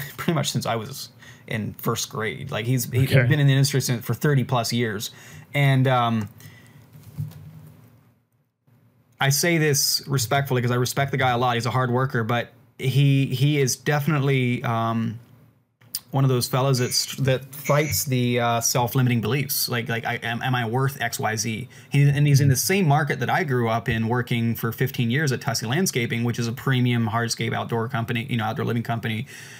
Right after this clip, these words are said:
Speaker 2: Mm-hmm.
Speaker 1: And Tussey, the company I worked for, uh, is charging double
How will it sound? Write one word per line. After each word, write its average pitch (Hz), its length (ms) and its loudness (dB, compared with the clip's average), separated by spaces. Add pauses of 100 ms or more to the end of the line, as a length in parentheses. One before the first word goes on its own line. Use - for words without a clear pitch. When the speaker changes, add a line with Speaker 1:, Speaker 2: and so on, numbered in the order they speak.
(140)
Speaker 2:
Mm-hmm. 135 140 -4
Speaker 1:
And 127 380 2 (1700)
Tussey, 123 600 0 (280)
the 139 120 -4
company 123 280 0
I 110 60 -2
worked 131 200 0
for, 110 520 -4
uh, 113 340 -2 (1500)
is 120 160 -4
charging 127 420 -2
double 110 340 -4